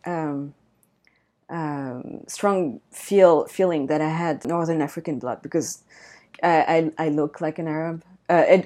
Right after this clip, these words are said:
I don't look fully like an Arab because I have red hair and tattoos, so it doesn't, you know, people don't do two and two.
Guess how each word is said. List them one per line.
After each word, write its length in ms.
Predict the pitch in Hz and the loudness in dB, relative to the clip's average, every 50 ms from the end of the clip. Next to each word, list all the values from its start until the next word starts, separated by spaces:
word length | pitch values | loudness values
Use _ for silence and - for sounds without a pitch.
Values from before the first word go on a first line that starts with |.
| - 185 | 4 2
I 40 | 180 | 4
don't 280 | 202 208 190 180 175 | 4 4 4 2 2
look 240 | 170 165 160 - - | 0 0 -2 -4 -10
fully 400 | - - - 180 180 185 190 208 | -10 -4 0 2 2 2 2 0
like 160 | 190 185 190 214 | 0 -2 -2 -4
an 100 | 202 202 | -4 -4
Arab 300 | 190 190 202 196 185 185 | -4 -4 -4 -4 -6 -6
because 220 | - 165 175 175 | -8 -8 -6 -6
I 60 | 175 | -4
have 180 | 165 156 147 156 | -4 -4 -4 -4
red 140 | 170 151 165 | -4 -4 -4
hair 400 | 170 165 156 180 185 202 208 - _ - - - - - - | -4 -4 -4 -4 -4 -6 -8 -14 _ -20 -20 -20 -20 -14 -8
and 160 | - 170 165 | -8 -8 -6
tattoos, 440 | - - 160 - - 180 180 180 - | -6 -8 -8 -6 -4 -4 -4 -4 -4
so 80 | 175 | -6
it 80 | 160 - | -6 -4
doesn't, 460 | - 147 156 160 151 143 147 131 - - | -4 -6 -6 -6 -6 -6 -8 -10 -12 -12
you 100 | 160 165 | -10 -10
know, 200 | 143 123 147 156 - _ _ _ _ _ | -8 -8 -10 -14 -16 _ _ _ _ _
people 240 | - 160 160 180 160 147 | -14 -12 -8 -8 -8 -6
don't 200 | 160 151 156 _ _ - | -8 -10 -12 _ _ -8
do 200 | 165 160 - - _ - | -6 -6 -6 -8 _ -18
two 160 | - - 156 | -16 -14 -14
and 100 | 151 156 | -14 -12
two. 180 | - 190 185 | -12 -12 -12